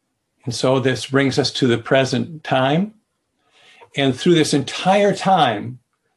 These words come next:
there's been the emphasis on persevering in prayer. So we have, we have the websites Unceasingly Pray.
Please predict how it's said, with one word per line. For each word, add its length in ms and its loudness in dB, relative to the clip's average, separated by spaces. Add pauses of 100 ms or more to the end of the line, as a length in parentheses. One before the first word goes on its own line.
there's 180 -4
been 160 0
the 120 -2
emphasis 800 -4 (520)
on 520 -2 (1200)
persevering 840 -4
in 200 -10
prayer. 560 -14 (1120)
So 240 -2
we 140 2
have, 520 2
we 140 -4
have 400 -2 (380)
the 80 -4
websites 720 -2 (500)
Unceasingly 680 0
Pray. 600 0